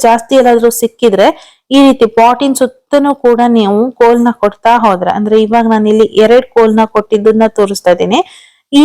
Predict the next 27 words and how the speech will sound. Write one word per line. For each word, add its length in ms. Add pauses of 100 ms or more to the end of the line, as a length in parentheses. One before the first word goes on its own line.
ರೀತಿಯಾಗಿ 520
ನೀವು 120 (100)
ಸುತ್ತಲೂ 380 (100)
ಕೋಲ್ನ 300 (100)
ಕೊಟ್ರೆ 360 (220)
ಇನ್ನ 160 (120)
ಚೆನ್ನಾಗಿ 360 (100)
ಬರುತ್ತೆ 400
ಗಿಡ 140 (140)
ಅನ್ನೋದು. 280 (720)
ಎಲ್ಲೂ 300 (180)
ಕೂಡ 160 (360)
ನೆಲಕ್ 380
ತಾಗೋದಿಲ್ಲ. 380 (340)
ಎಲೆಗಳು 440 (200)
ಅಂದ್ರೆ 320
ಸೇವಂತಿಗೆ 400
ಗಿಡದಲ್ಲಿ 320 (120)
ಎಲೆಗಳು 380 (120)
ನೆಲಕ್ 360
ತಾಗಿದ್ರೆ 300 (100)
ಫಂಗಸ್ 340 (120)
ಬೇಗ 240 (160)
ಬರುತ್ತೆ. 340 (460)
ಎಲೆಗಳೆಲ್ಲ 580 (100)
ಕಪ್ 220
ಕಪ್ಪಾಗಿ 600